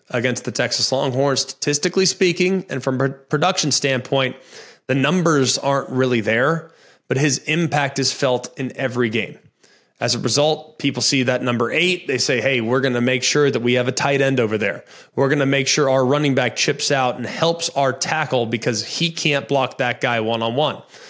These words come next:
So what Washington has now evolved to, they're gonna move him around a little bit. He's a great run stopper. He does a really good job creating issues in obvious passing situations.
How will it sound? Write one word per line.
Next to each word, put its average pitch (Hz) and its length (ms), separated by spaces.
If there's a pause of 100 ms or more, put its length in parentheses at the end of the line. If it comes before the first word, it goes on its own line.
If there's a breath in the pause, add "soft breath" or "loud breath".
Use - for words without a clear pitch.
(200 loud breath)
So - 320
what 139 320
Washington 135 640
has 117 180
now 123 180
evolved 156 480
to, 117 300 (340 loud breath)
they're 131 140
gonna 135 180
move 139 260
him 135 140
around 143 320
a 120 40
little 107 200
bit. 92 320 (360 soft breath)
He's 107 160
a 110 60
great 139 280
run 139 220
stopper. 147 640
He 131 100
does 117 140
a 110 40
really 123 320
good 123 200
job 123 400 (100)
creating 127 560
issues 123 640 (260 soft breath)
in 123 140
obvious 117 480
passing 120 380
situations. 117 800